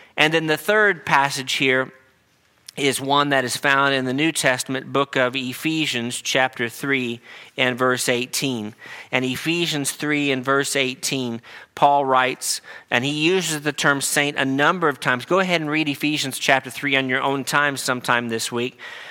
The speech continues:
But here in chapter three and verse eighteen, that he, uh, go back to verse twelve,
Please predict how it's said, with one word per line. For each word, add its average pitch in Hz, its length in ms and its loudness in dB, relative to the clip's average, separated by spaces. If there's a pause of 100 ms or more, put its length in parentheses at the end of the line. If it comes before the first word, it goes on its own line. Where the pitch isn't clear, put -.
(200)
But 139 100 2
here 202 240 0
in 185 60 -2
chapter 165 380 0
three 156 300 -2
and 151 140 -2
verse 143 320 2
eighteen, 147 480 -2 (420)
that 143 260 2
he, 196 720 -4
uh, - 580 -8
go 196 120 2
back 175 200 2
to 165 60 -2
verse 151 380 0
twelve, 139 400 2